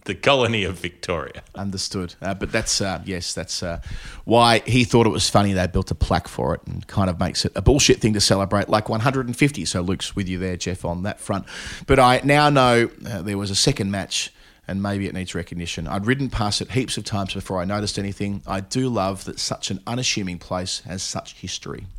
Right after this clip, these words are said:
Speaker 1: Well, in fact, Luke, there were four touring English teams who played at Wattle Flat. The H H Stevenson eleven that we talked about in eighteen sixty-two, the W G Grace one in eighteen seventy-four.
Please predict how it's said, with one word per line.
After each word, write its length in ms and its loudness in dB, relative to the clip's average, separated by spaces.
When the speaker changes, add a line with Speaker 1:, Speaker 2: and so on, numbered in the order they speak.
Speaker 1:
Well, 320 4
in 180 -6
fact, 460 0
Luke, 260 -6
there 140 -6
were 80 -8
four 500 -6
touring 400 -6
English 360 -12
teams 360 -10
who 120 -10
played 440 -8
at 160 -12
Wattle 320 -8
Flat. 360 0
The 180 -6
H 260 0
H 220 -6
Stevenson 600 -4
eleven 380 -8
that 100 -12
we 80 -12
talked 300 -8
about 320 -8
in 60 -8
eighteen 320 -8
sixty-two, 560 -4
the 80 -6
W 360 -6
G 220 -6
Grace 380 -6
one 160 -6
in 200 -10
eighteen 320 -8
seventy-four. 680 -4